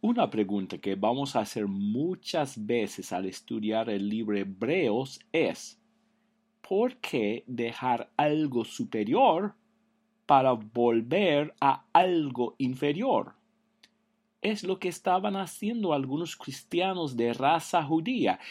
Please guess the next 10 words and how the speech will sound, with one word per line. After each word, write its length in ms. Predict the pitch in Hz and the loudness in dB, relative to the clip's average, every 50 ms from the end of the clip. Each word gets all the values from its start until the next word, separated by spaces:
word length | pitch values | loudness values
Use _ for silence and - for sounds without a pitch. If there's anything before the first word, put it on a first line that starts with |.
| - - | -12 -6
Estaban 560 | - 165 - - - 196 208 208 214 202 185 | -4 -4 -4 0 4 4 4 6 4 2 0
dejándose 760 | 165 156 147 135 135 170 180 196 208 208 214 214 196 - 190 160 | 0 -2 -2 -2 -2 -2 0 2 2 2 0 -2 -2 -4 -4 -6
desanimar 1200 | 127 120 131 131 127 - - - 139 127 127 123 123 131 139 156 190 214 196 180 180 190 185 - | -4 0 0 0 0 -2 -4 -2 -2 0 0 0 0 0 0 2 4 4 4 4 4 2 -2 -4
por 220 | - 113 110 113 | -6 -4 -4 -4
varios 540 | 104 101 101 - 120 127 123 135 139 131 - | -4 0 6 10 10 10 10 8 4 0 -2
problemas 680 | - - 139 135 120 104 104 101 101 104 117 131 135 - _ _ _ _ _ _ - | -2 -2 -2 0 2 2 2 2 2 0 -2 -4 -6 -10 _ _ _ _ _ _ -6
y 140 | - 190 170 | -4 -4 -4
volviendo 840 | 151 147 156 - 139 139 139 143 175 202 214 220 214 208 214 - - | 0 4 6 6 8 6 6 2 0 0 0 2 2 2 2 0 0
al 180 | - 170 190 180 | 0 0 0 0
judaísmo. 1000 | 156 175 170 170 165 170 175 214 262 262 226 151 120 113 104 98 - - - - | 0 2 2 4 4 4 4 2 2 -2 -4 -4 -2 -2 -2 -4 -4 -8 -14 -20